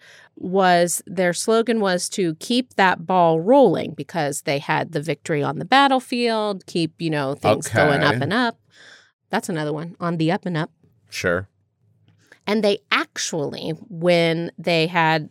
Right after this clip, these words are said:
Speaker 1: people attend rallies, even then, they had ten-foot globes made of tin and leather that they actually pushed from one campaign event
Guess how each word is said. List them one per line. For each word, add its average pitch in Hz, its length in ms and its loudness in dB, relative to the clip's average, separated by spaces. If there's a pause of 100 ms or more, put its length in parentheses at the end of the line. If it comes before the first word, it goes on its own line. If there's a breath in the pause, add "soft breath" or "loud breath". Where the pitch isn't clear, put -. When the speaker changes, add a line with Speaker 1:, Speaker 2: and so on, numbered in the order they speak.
(140)
Speaker 1:
people 190 360 -2
attend 156 600 -4
rallies, 160 560 0
even 147 260 -6
then, 160 380 -4 (400 loud breath)
they 214 300 6
had 220 480 -2
ten-foot 269 920 -2 (160)
globes 208 760 0 (140)
made 170 300 -2
of 156 160 -4
tin 262 560 0
and 269 180 -4
leather 156 460 -2 (380 loud breath)
that 190 260 -2
they 185 180 0
actually 269 560 -2
pushed - 720 -2
from 202 260 -2
one 262 240 2
campaign 254 540 -2
event 190 480 -6